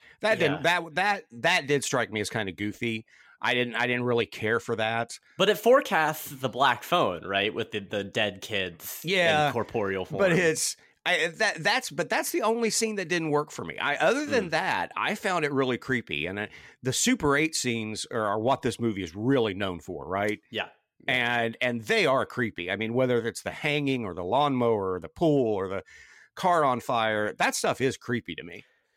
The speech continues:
Speaker 2: Yeah. Uh, what's your favorite? By the, mine would have to be the pool. That idea of
Speaker 1: Yes.
Speaker 2: just slowly drowning taped to
Speaker 1: Oh.
Speaker 2: that thing is, is terrifying.
Speaker 1: Well, I think it'd be more horrific to be burned alive. However, that being said,
Speaker 2: True.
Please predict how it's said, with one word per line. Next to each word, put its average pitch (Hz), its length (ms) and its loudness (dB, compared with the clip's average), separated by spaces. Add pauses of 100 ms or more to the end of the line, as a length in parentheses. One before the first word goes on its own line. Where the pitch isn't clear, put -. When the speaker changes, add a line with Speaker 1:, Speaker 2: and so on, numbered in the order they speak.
(120)
Speaker 2:
Yeah. 87 360 -4
Uh, 143 140 2
what's 165 260 2
your 254 120 2
favorite? 113 420 0
By 92 140 -4
the, 85 80 -8
mine 160 300 2
would 165 100 2
have 139 220 -2
to 131 60 -10
be 120 80 0
the 95 100 -6
pool. 87 420 -8
That 143 160 4
idea 135 280 4
of 110 60 0
Speaker 1:
Yes. 127 140 2
Speaker 2:
just - 140 -2
slowly 123 380 0
drowning 101 640 -2
taped 110 140 -2
to 123 40 4 (400)
Speaker 1:
Oh. 117 420 2
Speaker 2:
that 95 60 0
thing 95 140 -4
is, 90 220 -12 (180)
is 98 200 -10
terrifying. 110 420 -4
Speaker 1:
Well, 208 100 4
I 220 40 4
think 208 160 0
it'd 131 100 2
be 135 100 2
more 143 240 4
horrific 113 440 0
to 98 60 -6
be 104 120 -4
burned 107 280 -2
alive. 101 400 2
However, 120 600 2
that 147 240 0
being 117 240 -2
said, 120 420 2
Speaker 2:
True. 85 260 -6